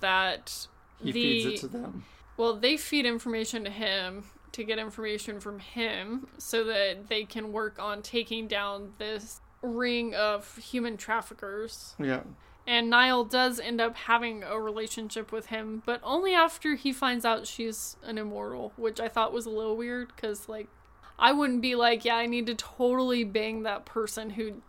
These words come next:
Speaker 1: can't die." But that's just me. Maybe that's exciting. But we also see Booker getting drowned over and over again by Noriko so that she can get information out of torturing him.
Speaker 2: Right.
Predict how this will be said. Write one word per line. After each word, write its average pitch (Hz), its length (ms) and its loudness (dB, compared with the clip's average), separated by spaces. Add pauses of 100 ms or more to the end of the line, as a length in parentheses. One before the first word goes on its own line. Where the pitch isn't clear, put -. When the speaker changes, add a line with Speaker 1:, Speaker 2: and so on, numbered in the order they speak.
Speaker 1:
can't 214 300 0
die." 180 420 0 (1400)
But 226 140 -4
that's 214 220 2
just - 320 -10
me. - 200 -18 (300)
Maybe 220 280 -2
that's 208 420 0
exciting. - 580 -10 (380)
But 220 260 2
we 233 80 6
also 240 360 6
see 226 640 0 (160)
Booker 226 580 4
getting 220 400 0
drowned 202 540 0
over 208 360 -2
and 196 120 -4
over 196 300 -4
again 202 500 0
by 214 400 2
Noriko 214 760 -4
so 226 220 -4
that 202 300 0 (140)
she 233 280 -4
can 220 160 -4
get 208 180 0
information 208 580 -6
out 196 160 0
of 190 200 -12
torturing 208 500 -6
him. 208 720 -6
Speaker 2:
Right. 135 300 -2